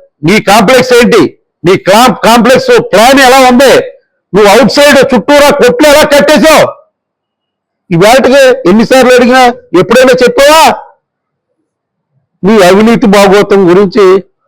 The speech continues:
నువ్వు మాట్లాడితే ప్రజలు నవ్వుతారు. ఎందుకంటే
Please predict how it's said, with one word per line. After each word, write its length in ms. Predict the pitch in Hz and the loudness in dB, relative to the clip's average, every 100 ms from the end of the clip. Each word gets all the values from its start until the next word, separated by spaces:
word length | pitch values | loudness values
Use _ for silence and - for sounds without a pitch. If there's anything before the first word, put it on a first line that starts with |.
| 139 | -2
నువ్వు 440 | 190 233 247 427 - - - _ _ _ _ | 0 0 0 0 -4 -20 -20 _ _ _ _
మాట్లాడితే 960 | - 196 240 269 262 - 262 220 196 - _ _ _ _ - | -2 0 0 0 0 0 0 2 0 -4 _ _ _ _ -4
ప్రజలు 300 | 143 151 226 | -2 0 0
నవ్వుతారు. 540 | 180 185 190 214 117 - 151 | 0 0 -2 -4 -4 -12 -4
ఎందుకంటే 580 | 180 226 262 269 254 | -2 0 2 2 2